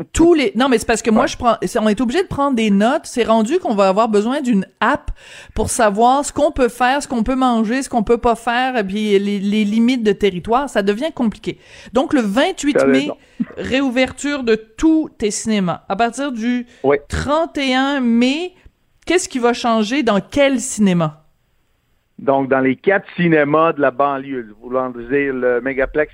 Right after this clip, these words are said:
Speaker 1: Tachereau, Mégaplex Longueuil, Mégaplex Terrebonne et le Mégaplex de Montagne, la vente de nourriture, euh, consommation sur place,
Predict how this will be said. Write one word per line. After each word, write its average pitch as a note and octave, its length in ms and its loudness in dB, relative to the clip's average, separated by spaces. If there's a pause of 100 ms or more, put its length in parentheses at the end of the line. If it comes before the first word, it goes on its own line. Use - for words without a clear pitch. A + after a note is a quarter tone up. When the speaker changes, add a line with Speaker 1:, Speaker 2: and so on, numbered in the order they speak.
Speaker 1:
Tachereau, D3 480 -4
Mégaplex C#3+ 580 -2
Longueuil, D3 600 0 (200)
Mégaplex C#3+ 560 -4
Terrebonne D3 580 -2
et F3 100 2
le D#3+ 120 2
Mégaplex C#3+ 540 -2
de C#3+ 100 -2
Montagne, C#3+ 600 -2 (500)
la B2+ 240 2
vente D3+ 580 -2
de C3 140 2
nourriture, C#3+ 680 0
euh, B2+ 180 2
consommation C#3 880 0
sur - 240 -6
place, C#3+ 400 2